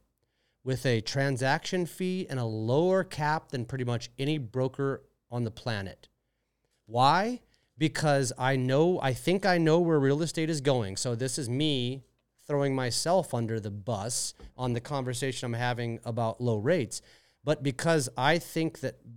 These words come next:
my way to winning in real estate is gonna be volume. And, and I know that I'm not gonna win every real estate agent over with my media shit.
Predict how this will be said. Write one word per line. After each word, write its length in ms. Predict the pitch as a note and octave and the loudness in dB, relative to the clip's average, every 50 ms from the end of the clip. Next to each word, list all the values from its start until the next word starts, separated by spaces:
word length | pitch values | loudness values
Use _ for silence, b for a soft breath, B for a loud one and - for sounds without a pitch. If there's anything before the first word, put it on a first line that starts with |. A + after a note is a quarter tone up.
| - - | -20 -16
my 380 | B2+ B2 B2 B2+ D3 D#3+ F3 | -8 -4 -2 0 0 0 -2
way 300 | D#3 C3+ C3 C3+ C#3+ D3 | -2 -2 0 0 0 0
to 80 | C3+ A2 | -2 -4
winning 420 | G2 G#2 A#2 A#2+ B2 C#3+ D3+ C#3+ | -6 -6 -4 -2 -2 0 0 0
in 100 | B2+ A2+ | -2 -2
real 160 | A2 A#2 B2+ D3 | 0 0 0 -2
estate 220 | D3 - E3+ E3+ | -2 -4 -4 -6
is 80 | D#3+ C3+ | -4 -4
gonna 140 | C3+ A#2 A2 | -4 -4 -4
be 60 | G#2+ | -4
volume. 500 | F#2 G2 F#2+ F2 F#2+ A2 B2+ D3+ F#3+ F#3 - - _ _ _ _ _ _ _ _ _ - | -6 -6 -6 -6 -6 -6 -6 -8 -10 -12 -16 -20 _ _ _ _ _ _ _ _ _ -6
And, 420 | C#3 C3+ C3 B2+ B2 B2 A#2 A#2+ A#2+ - | -2 0 0 2 2 2 0 -2 -2 -4
and 240 | C3+ C3 B2 A#2+ B2 B2 - | -2 -2 -2 -2 -2 -2 0
I 200 | A#2+ C#3+ E3 E3+ | 0 2 2 4
know 340 | D3 C3+ C3+ D3 D#3+ D3 | 4 4 4 4 4 4
that 300 | B2 A#2 A#2 A2 G#2+ - _ _ _ _ _ _ - | 2 0 0 -2 -2 -6 _ _ _ _ _ _ -4
I'm 240 | B2+ B2+ D3 D#3+ D3 | -2 0 2 2 2
not 200 | C#3+ C#3+ D3+ - | 2 0 0 -2
gonna 140 | C#3+ C3 B2 | -4 -4 -4
win 220 | A#2 B2+ C3 B2+ | -2 -2 -2 0
every 160 | A#2+ B2 C3 | 0 0 0
real 160 | A#2 A#2 B2+ C#3 | -2 -2 -2 -2
estate 220 | B2 - D3 C#3+ | -2 -2 -4 -4
agent 200 | C#3 C3 D3 D3 | -2 -2 -2 -2
over 160 | D3 D3 D#3 | -2 -2 -4
with 140 | D3 B2+ B2 | -4 -4 -4
my 100 | A#2+ A2+ | -4 -6
media 380 | A2 A2 A2+ A#2 A#2+ C3 C#3+ C#3 | -4 -4 -4 -4 -4 -6 -6 -8
shit. 420 | A#2 - - D3+ F3 F#3+ - | -8 -8 -8 -8 -8 -8 -10